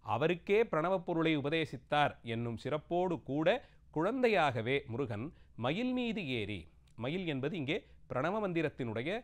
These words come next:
சொரூபமாக கருதப்படுவது. பிரணவ மயிலின் மேலே ஏறி முருகப்பெருமான் காட்சி தரும் அற்புத திருத்தலம் திரு ஆவினன்குடி.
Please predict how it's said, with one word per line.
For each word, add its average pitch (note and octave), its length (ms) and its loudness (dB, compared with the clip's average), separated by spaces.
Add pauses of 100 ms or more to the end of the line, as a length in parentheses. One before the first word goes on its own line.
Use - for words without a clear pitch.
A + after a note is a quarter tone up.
சொரூபமாக E3 800 2
கருதப்படுவது. G#2 680 -2 (300)
பிரணவ F3 360 0
மயிலின் D#3+ 420 0
மேலே B2 360 0
ஏறி C#3+ 300 0 (280)
முருகப்பெருமான் B2 760 -2
காட்சி A2+ 360 -4
தரும் G#2+ 240 -6 (200)
அற்புத F3+ 480 -2
திருத்தலம் C#3+ 520 -4 (220)
திரு D#3 240 0
ஆவினன்குடி. G#2+ 640 -2